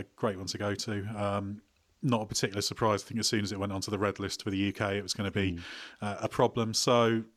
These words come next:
Speaker 1: a g-, a good, elegant solution. They're making sure they're, they're getting the races in, and obviously there's travel problems,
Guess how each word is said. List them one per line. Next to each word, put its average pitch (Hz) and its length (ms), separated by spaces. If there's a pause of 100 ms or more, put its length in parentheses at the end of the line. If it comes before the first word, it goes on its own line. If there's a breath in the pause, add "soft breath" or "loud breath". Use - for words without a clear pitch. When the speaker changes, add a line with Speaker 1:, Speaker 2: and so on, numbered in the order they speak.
(140)
Speaker 1:
a 143 60
g-, - 140
a 135 60
good, 131 160
elegant 110 340
solution. 107 440
They're 110 100
making 113 260
sure 110 240
they're, 101 280
they're 104 120
getting 101 260
the 101 100
races 104 480
in, 104 120
and 101 120
obviously 101 320
there's 95 160
travel 95 480 (400 loud breath)
problems, 95 720